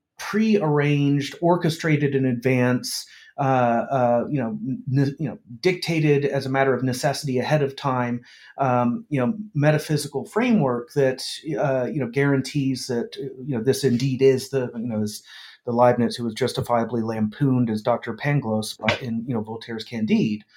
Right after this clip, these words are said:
that this indeed is the best of all possible worlds. And so,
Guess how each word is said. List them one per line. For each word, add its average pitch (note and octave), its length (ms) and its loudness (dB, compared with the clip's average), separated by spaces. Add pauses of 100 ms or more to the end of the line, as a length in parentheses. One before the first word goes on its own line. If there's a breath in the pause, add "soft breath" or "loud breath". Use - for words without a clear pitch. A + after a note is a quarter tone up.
(180 soft breath)
that C3 80 -2
this C3+ 180 -2
indeed C3 280 0
is A#2 120 -6
the A#2+ 80 -10
best A2+ 260 -8
of G#2+ 80 -10
all G#2 120 -4
possible - 480 -16
worlds. B2+ 500 0 (800)
And D#3+ 140 -6
so, E3 300 0